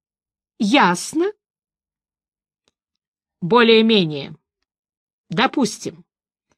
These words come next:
я выбираю форму платной услуги. Но тебе не кажется, что мне следует знать, в чём эта услуга состоит?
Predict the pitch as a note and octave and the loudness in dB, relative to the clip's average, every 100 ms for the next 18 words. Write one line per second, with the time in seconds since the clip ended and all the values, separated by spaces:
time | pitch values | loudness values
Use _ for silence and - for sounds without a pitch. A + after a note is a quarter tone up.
0 | _ _ _ _ _ _ E3 E3 B3 B3 | _ _ _ _ _ _ -6 -2 0 2
1 | A#3+ A#3+ A#3 C4 B3+ A#3 - B3+ B3+ A#3+ | 2 2 2 2 2 0 0 2 2 2
2 | B3 - - A3 A#3+ B3+ - A#3 A#3+ A3+ | -2 -4 -4 0 2 0 -2 -4 -2 -4
3 | - A3+ F#3+ D#3 A#2+ - _ _ _ _ | -2 2 2 0 -10 -16 _ _ _ _
4 | _ _ _ _ _ _ - F3 F#3+ E3+ | _ _ _ _ _ _ -6 -4 -2 0
5 | F3 E3+ A3 B3+ B3+ - E3+ - F3+ F3 | -2 0 0 0 -2 -4 -8 -6 -6 -4
6 | F#3 G#3 G3+ F3+ E3 D#3 E3+ F3+ G#3 - | -4 0 0 0 -2 -2 -2 -2 -4 -8
7 | - _ _ _ _ _ - - G#3+ G3 | -20 _ _ _ _ _ -12 -2 2 2
8 | G3 F#3+ G#3+ G3+ A3 A3 A3 A3 A#3+ - | 2 0 0 0 2 2 2 -2 -4 -2
9 | - D4 D#4+ - _ | 2 6 6 4 _